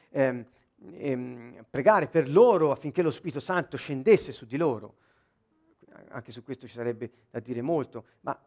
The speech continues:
quindi c'è una situazione del genere, un fermento spirituale, una rinascita di,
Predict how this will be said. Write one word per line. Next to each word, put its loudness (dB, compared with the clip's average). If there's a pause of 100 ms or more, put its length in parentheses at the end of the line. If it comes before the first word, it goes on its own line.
(540)
quindi -4
c'è -2
una -2
situazione 2
del 2
genere, 4
un 0
fermento 2
spirituale, 0
una 2
rinascita 0
di, -4